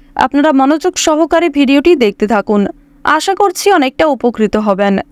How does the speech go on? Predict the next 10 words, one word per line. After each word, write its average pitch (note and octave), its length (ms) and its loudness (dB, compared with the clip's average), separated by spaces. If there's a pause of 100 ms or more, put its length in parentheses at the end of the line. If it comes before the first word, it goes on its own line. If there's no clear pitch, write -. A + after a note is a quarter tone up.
(280)
ভিডিওর C4 420 2
শুরুতেই F4+ 480 0
ভিডিওটিতে C#4 540 2
একটি C#4 280 0
লাইক C4+ 340 2
করে C4 260 0 (400)
কমেন্টে C4 460 2 (220)
"ওম E4+ 260 4
নমঃ B3+ 320 0
শিবায়" A3+ 520 0